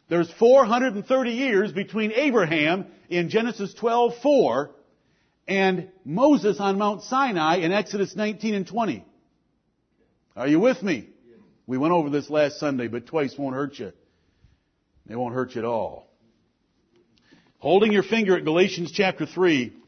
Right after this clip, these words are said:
go back to Exodus chapter twelve. We did this last Sunday, but I want to do it again. I want you to appreciate that God loves you so much,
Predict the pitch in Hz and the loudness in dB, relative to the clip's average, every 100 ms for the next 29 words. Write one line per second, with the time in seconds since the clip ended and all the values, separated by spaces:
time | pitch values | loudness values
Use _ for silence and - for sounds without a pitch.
0 | _ _ _ - 175 180 180 180 160 180 | _ _ _ 0 2 4 4 2 -2 -2
1 | 190 - 160 - 196 175 156 139 180 175 | -2 -4 -6 -2 0 0 -2 -2 2 4
2 | 135 85 78 - _ _ _ _ _ _ | 2 -2 -10 -20 _ _ _ _ _ _
3 | _ _ _ _ 107 135 135 160 165 180 | _ _ _ _ -2 -2 2 2 4 2
4 | - 170 185 180 208 208 202 165 143 151 | 2 2 2 0 -2 2 2 4 2 2
5 | 139 113 175 180 170 175 120 90 - _ | 0 2 4 6 4 0 -2 -6 -14 _
6 | _ _ _ _ - - 226 233 233 180 | _ _ _ _ -4 0 0 0 -2 -2
7 | 240 226 185 - 226 - 165 135 123 135 | 0 2 0 0 -4 -4 -2 -2 -2 -6
8 | _ _ _ 135 156 143 165 202 226 214 | _ _ _ -2 -2 0 2 4 4 2
9 | 220 220 143 214 226 - 220 233 226 196 | 2 2 0 0 0 0 2 2 2 0
10 | 117 - - | -2 -6 -18